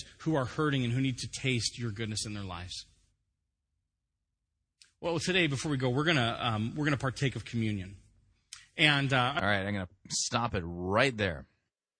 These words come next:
Speaker 2: What'd you think? Folks, here's the deal. We already have God's word. We have the,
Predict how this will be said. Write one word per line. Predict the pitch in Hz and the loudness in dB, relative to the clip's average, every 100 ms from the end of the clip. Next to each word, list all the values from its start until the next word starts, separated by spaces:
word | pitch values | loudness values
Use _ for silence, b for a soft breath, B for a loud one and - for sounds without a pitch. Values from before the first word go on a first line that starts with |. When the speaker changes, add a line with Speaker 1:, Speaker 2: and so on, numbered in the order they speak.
| _ _ _ _ _ _ _ _ _ _ _ _ _ _ _ _ _ _ _ - | _ _ _ _ _ _ _ _ _ _ _ _ _ _ _ _ _ _ _ -2
Speaker 2:
What'd | 107 104 | -2 0
you | |
think? | 90 123 127 78 _ _ _ _ _ _ | 0 2 2 -2 _ _ _ _ _ _
Folks, | - 185 - | 0 0 2
here's | 214 254 | 2 2
the | 123 | 2
deal. | 95 110 85 | 2 2 2
We | 104 196 | -2 0
already | 240 190 131 | 0 0 -2
have | 101 147 143 120 95 | -4 2 4 4 2
God's | 95 92 90 | -2 0 -2
word. | 98 117 82 67 | 0 2 0 -4
We | 98 131 180 | -4 0 0
have | 185 175 | 0 -2
the, | 147 107 | 0 -2